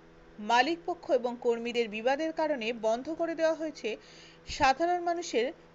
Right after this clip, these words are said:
গ্যাস পরিষেবা। গ্যাস না মেলায় রান্না করে খাওয়া দাওয়া এক প্রকার বন্ধ অধিকাংশ বাড়িতে। হয়রানির শিকার হচ্ছেন সাধারণ মানুষ।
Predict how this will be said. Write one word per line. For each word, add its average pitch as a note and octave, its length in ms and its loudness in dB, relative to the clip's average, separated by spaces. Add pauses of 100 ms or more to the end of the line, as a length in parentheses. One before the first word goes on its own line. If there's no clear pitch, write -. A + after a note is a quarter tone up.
গ্যাস A3+ 400 4
পরিষেবা। E3+ 480 -10 (480)
গ্যাস A#3 340 6
না A3+ 220 2
মেলায় C4 420 2
রান্না B3+ 360 0
করে D#4+ 200 -2
খাওয়া A3 320 -2
দাওয়া A3 220 4
এক A3+ 240 0
প্রকার C4+ 300 0
বন্ধ A3 500 -2 (420)
অধিকাংশ C#4+ 520 2
বাড়িতে। D#3 440 -4 (760)
হয়রানির F#4+ 440 6
শিকার F#4 400 0
হচ্ছেন F#4 360 -8
সাধারণ F3 440 -4
মানুষ। - 460 -14